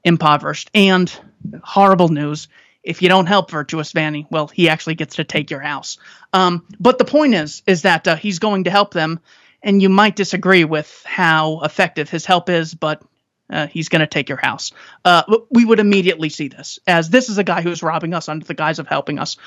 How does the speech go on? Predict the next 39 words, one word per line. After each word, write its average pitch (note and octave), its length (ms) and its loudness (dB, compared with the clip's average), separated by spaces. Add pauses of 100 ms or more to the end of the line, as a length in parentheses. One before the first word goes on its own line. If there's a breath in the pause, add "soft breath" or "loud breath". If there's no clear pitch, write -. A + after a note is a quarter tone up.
(260 loud breath)
or, G#3+ 420 6 (200)
"He C4 200 0
hasn't F#3 360 -8
put - 320 -6
any F#3+ 220 2
thought C#3 320 -4
into C3 240 -12
this." - 280 -14 (360 soft breath)
Well, G3 580 2
Brennan F#3 380 0
correctly E3+ 560 -2
says, D#3+ 480 0
"This A3 340 0
is, G3+ 460 0
in A3 160 6
principle, D#3+ 640 0 (200 soft breath)
no E3+ 380 6
different E3+ 480 -2 (120)
than E3+ 200 4
what D#3+ 180 0
you E3 60 0
would D#3 120 -2
call E3 180 0
property D#3 440 -2
taxes," - 480 -6 (280 loud breath)
which F3 280 2 (180)
I D#3+ 100 -2
think A3 180 4
in D#3 200 0
all E3 200 4
fifty D#3+ 420 -4
states D3+ 380 -4
in D#3+ 240 -4 (260 loud breath)
America, D#3 640 0 (320)
uh, D#3 140 2
w-, D3+ 280 -2
we F3+ 80 0
certainly D3 380 0
have. D3 240 -6